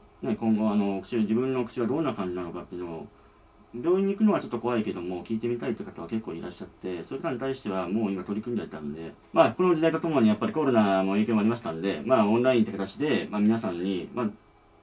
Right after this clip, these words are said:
今までは地域だったんですけども、それが、まあ、全国、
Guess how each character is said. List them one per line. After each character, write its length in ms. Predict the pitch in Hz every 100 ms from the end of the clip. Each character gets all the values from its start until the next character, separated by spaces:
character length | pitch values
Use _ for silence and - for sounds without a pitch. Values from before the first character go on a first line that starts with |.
| _ -
今 140 | 170
ま 60 | 185
で 80 | 208
は 60 |
地 160 | - 143
域 60 | 101
だ 80 |
っ 40 | 95
た 100 | 90
ん 40 |
で 40 | 80
す 60 |
け 60 | -
ど 80 | 92
も、 100 | 92
そ 100 | 110
れ 100 | 113
が、 300 | 165 123 92
ま 220 | 95 113
あ、 60 | 113 - - -
全 180 | 120 107
国、 300 | 90 -